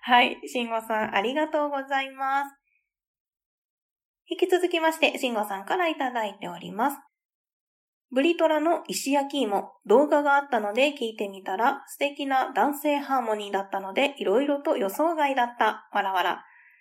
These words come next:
冷やし飴は東京ではドンキで見かけたことがあるような気がしますね、といただいております。ブリトラはですね、ブリフ&トランクスというユニットの方のお名前です。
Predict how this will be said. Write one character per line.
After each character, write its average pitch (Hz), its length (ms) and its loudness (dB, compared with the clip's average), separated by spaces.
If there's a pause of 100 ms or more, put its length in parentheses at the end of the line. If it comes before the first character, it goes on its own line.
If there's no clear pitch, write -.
(340)
冷 294 80 2
や 311 120 6
し 311 140 -2
飴 285 240 -2
は 285 220 2 (200)
東 311 200 2
京 330 180 0
で 330 140 2
は 294 220 4
ド 233 140 0
ン 349 100 -2
キ 294 120 -6
で 311 140 2
見 240 140 -2
か 247 140 0
け 240 120 -6
た 214 120 -2
こ 208 140 -10
と 254 140 -6
が 349 240 0
あ 214 60 2
る 208 120 -4
よ 190 160 -8
う - 20 -12
な 311 140 -4
気 262 160 -8
が 202 140 -6
し - 160 -16
ま 190 140 -14
す - 160 -18 (120)
ね、 302 160 0
と 277 240 -4
い - 120 -16
た 190 160 -14
だ 208 140 -6
い 226 140 -10
て 247 120 -6
お 254 80 -4
り 247 140 -10
ま 247 160 -6 (280)
す。 - 60 -16 (380)
ブ 277 80 -2
リ 294 160 -6
ト 277 120 2
ラ 262 360 2 (500)
は 214 160 0
で 196 120 -8
す 196 100 -18
ね、 190 240 -14
ブ 262 100 -4
リ 277 140 -4
フ& 277 100 -8 (460)
ト 226 80 0
ラ 233 180 -2
ン 226 120 -16
ク 190 120 -10
ス 190 240 -6 (100)
と - 80 -14
い 196 80 -10
う 185 180 -10
ユ 220 120 -8
ニ 214 320 -16
ッ - 40 -20
ト 196 100 -4
の 185 240 -6 (420)
方 226 280 -8
の 233 280 -4
お - 60 -8
名 180 120 -14
前 185 220 -10
で 202 180 -4
す。 - 160 -16